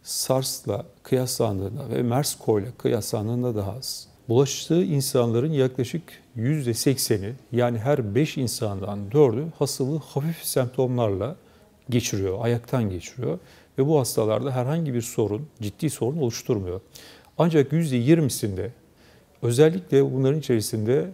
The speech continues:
yaşlılar, solunum problemi olanlar, sigara içenler, bağışıklık sistemi baskılanmış olan hastalar, kanser hastaları, kemoterapi ilaçlarını kullanan hastalar gibi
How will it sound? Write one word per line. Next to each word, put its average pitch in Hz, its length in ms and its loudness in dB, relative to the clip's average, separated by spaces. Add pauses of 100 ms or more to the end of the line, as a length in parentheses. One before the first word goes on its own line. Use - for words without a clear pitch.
(120)
yaşlılar, 110 600 0 (880)
solunum 151 460 2
problemi 107 420 2
olanlar, 117 560 -6 (840)
sigara 127 440 2
içenler, 123 580 0 (1700)
bağışıklık 127 500 2
sistemi 147 340 2
baskılanmış 123 600 4
olan 110 180 4
hastalar, 101 580 -4 (600)
kanser 123 420 0
hastaları, 113 640 -2
kemoterapi 127 640 2
ilaçlarını 117 720 0
kullanan 110 420 0
hastalar 120 560 0
gibi 95 340 -6